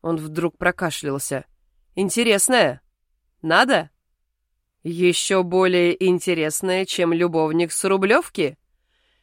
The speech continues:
Я даже с кровати встал и сигарету выбросил в мусорное ведро. Четкий бросок.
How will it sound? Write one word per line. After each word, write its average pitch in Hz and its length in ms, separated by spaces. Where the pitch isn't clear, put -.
Я 180 280
даже 175 320
с - 80
кровати 175 520
встал 214 400
и 165 120
сигарету 175 680
выбросил 170 540
в 156 100
мусорное 156 560
ведро. 156 380
Четкий - 420
бросок. 143 500